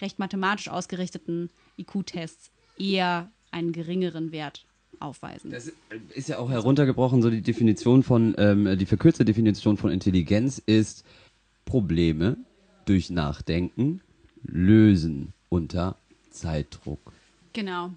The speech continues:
Speaker 1: Ich, ich, eigentlich weiß ich viel mehr und ich hab nichts davon gesagt.
Speaker 2: Caro ist immer sehr unzufrieden mit den Episoden, bei denen wir wirklich sehr recherchiert sind, weil sie das Gefühl hat, wir funktionieren nur intuitiv, sobald
Speaker 1: Ich
Speaker 2: wir
Speaker 1: funktioniere auch
Speaker 2: wirklich
Speaker 1: nur intuitiv.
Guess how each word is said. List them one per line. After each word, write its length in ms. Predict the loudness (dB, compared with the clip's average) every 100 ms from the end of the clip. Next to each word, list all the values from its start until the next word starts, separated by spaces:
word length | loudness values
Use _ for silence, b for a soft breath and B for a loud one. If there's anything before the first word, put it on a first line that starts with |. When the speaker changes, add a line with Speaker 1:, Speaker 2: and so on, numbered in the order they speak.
| _
Speaker 1:
Ich, 300 | -20 -20 -20 -16 -16
ich, 60 | -6
eigentlich 560 | -4 -2 -4 -4 -8 -8
weiß 240 | -8 -10
ich 60 | -16
viel 260 | -8 -4
mehr 320 | -4 -6 -10
und 100 | -14
ich 60 | -18
hab 180 | -16 -8
nichts 340 | -4 -4 -6
davon 300 | -10 -6 -4
gesagt. 380 | -4 -6 -8 -12 _ _ _ _ -10
Speaker 2:
Caro 260 | -4 2 4
ist 80 |
immer 160 | 6 4
sehr 280 | 4 4 4
unzufrieden 840 | 2 2 -4 -6 -2 0 2 2
mit 180 | 0 2
den 240 | 2 2
Episoden, 800 | 0 0 0 2 2 4 2 2
bei 100 | 2
denen 180 | 2 0
wir 140 | 0
wirklich 240 | 0 0 2
sehr 180 | 2 2
recherchiert 640 | 0 -4 -2 2 2 2
sind, 440 | -2 0 0 0 0
weil 140 | 2
sie 80 | 2
das 100 | -2
Gefühl 380 | -4 2 4 2
hat, 120 | 0
wir 100 | -6 -4
funktionieren 500 | -6 -2 0 0 2
nur 160 | 2
intuitiv, 680 | 0 -2 -2 -2 -2 -2 -2
sobald 360 | -4 -4 -4 -2
Speaker 1:
Ich 60 |
Speaker 2:
wir 80 | -2
Speaker 1:
funktioniere 480 | 0 4 4 4 4
auch 40 |
Speaker 2:
wirklich 80 | 2
Speaker 1:
nur 80 | 0
intuitiv. 500 | -4 -6 -8 -8